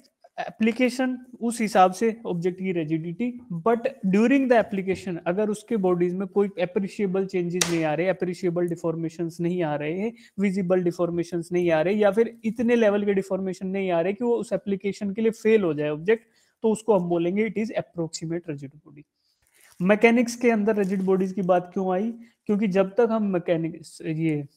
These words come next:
सॉलिड मैकेनिक्स यानी जिसके अंदर बोलते हैं अपन लोग मैकेनिकल properties of solids या मैकेनिकल properties of matter, जब तक वो चैप्टर नहीं आएगा उससे पहले जितना भी कॉन्सेप्ट चलेगा,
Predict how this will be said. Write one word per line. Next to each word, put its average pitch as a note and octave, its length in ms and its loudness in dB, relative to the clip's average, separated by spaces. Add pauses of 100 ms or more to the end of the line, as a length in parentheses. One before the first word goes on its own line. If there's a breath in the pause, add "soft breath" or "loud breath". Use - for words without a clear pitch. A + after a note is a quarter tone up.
(960)
सॉलिड G3+ 360 2
मैकेनिक्स E3 460 0
यानी E3+ 200 -2
जिसके F3+ 280 -4
अंदर F3+ 200 -2
बोलते E3+ 320 -2
हैं E3+ 80 2
अपन F3+ 120 -4
लोग A3 260 -2 (400 loud breath)
मैकेनिकल G3+ 460 4
properties F3+ 520 0
of A#3+ 100 2
solids C#3+ 500 -4
या E3+ 100 0
मैकेनिकल F3 500 2
properties F3 520 0
of F#3+ 160 -2
matter, D3 300 -4 (360)
जब F#3+ 120 0
तक A#3 80 6
वो A#3 200 8
चैप्टर A3+ 360 4
नहीं F#3+ 140 2
आएगा F3 220 4
उससे A3 300 0
पहले G#3 300 4
जितना F#3+ 320 0
भी F3+ 120 0
कॉन्सेप्ट E3+ 340 -2
चलेगा, C#3+ 380 -4